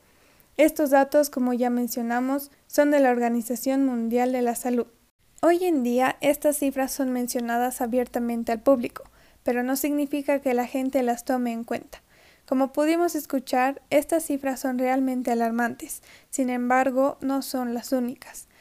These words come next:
Junto a estas, se encuentran menores cifras con grandes enfermedades causadas por los dieciséis tipos de contaminación que existen, pero aún así no los tomamos como algo importante.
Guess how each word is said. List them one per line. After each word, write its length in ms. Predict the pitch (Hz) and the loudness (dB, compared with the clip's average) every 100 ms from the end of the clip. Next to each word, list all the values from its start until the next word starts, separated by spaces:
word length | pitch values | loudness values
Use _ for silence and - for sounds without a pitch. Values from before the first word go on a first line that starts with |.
| - _ | -20 _
Junto 320 | 277 269 285 | -2 0 2
a 160 | 285 302 | 4 4
estas, 420 | 302 285 294 311 | 2 0 0 -2
se 160 | - | -4
encuentran 480 | 262 262 285 294 302 | -4 -2 -2 0 0
menores 380 | 269 247 254 247 | 0 0 -2 -2
cifras 480 | - 262 - 277 - | -2 -2 0 -2 -2
con 160 | 240 | -6
grandes 380 | 233 240 254 262 | -2 -2 -2 -4
enfermedades 720 | 247 233 226 226 233 240 269 - | -4 -4 -6 -2 0 0 0 -2
causadas 560 | 240 233 240 254 262 | -6 -2 -2 0 -2
por 180 | - 240 | -2 0
los 200 | 233 240 | 0 0
dieciséis 600 | 247 240 233 294 320 320 | -4 -4 0 2 2 0
tipos 360 | 294 285 285 262 | -6 0 0 0
de 120 | 247 | -4
contaminación 640 | 240 233 233 240 247 247 | -6 -6 -6 -6 -6 -6
que 120 | 247 | -6
existen, 500 | 240 - 285 269 - _ _ - - - _ | -8 -2 -2 -2 -8 _ _ -20 -20 -20 _
pero 220 | 254 247 | 2 4
aún 200 | 254 269 | 4 2
así 440 | 277 277 302 311 - | 0 0 -2 -2 -4
no 180 | 269 277 | -2 2
los 200 | 277 277 | 0 0
tomamos 420 | 240 240 247 254 | -4 -2 -4 -6
como 240 | 254 233 | -8 -6
algo 160 | 226 240 | -6 -6
importante. 640 | 240 240 - 226 - - | -6 -8 -6 -6 -6 -16